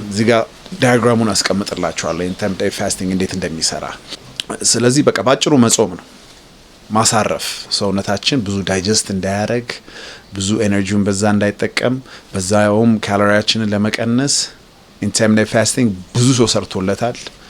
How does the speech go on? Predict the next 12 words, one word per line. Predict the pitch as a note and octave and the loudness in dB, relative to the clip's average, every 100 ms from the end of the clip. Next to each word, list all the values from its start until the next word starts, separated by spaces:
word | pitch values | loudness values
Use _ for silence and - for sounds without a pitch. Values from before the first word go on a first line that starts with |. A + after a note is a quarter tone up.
| - - - | -20 -20 -14
ብዙ | - A2 G#2+ | -4 0 4
ምግብ | G#2+ G2+ A2 - - - | 4 4 0 -4 -14 -6
አለማብዛት፣ | G2 G2 F#2 F2 E2+ F#2+ G2+ - - F#2+ F#2 | -4 -2 -4 -6 -2 -2 -2 -6 -12 -8 -4
መጾም፣ | F#2+ G2+ - F2 E2 | -2 -2 -2 -4 -6
በተወሰነ | E2 F#2+ G2+ F2+ F#2 E2+ | -10 -8 -6 -4 -6 -6
ሰዓት | - - - | -6 -8 -8
መብላት። | F2+ E2+ D#2+ F2+ | -8 -6 -8 -4
ይሄ | G#2 B2+ C#3+ C#3+ - | 2 4 4 2 -4
አሁን | C3 A#2 A#2+ | -2 0 4
የምመክረው | A#2 A#2+ A#2+ C3 | 6 6 6 2
ኢንተርሚተንት | A2+ B2+ A#2+ B2 | 2 2 2 2
ፋስቲንግ | C3 - C#3+ | 2 2 -2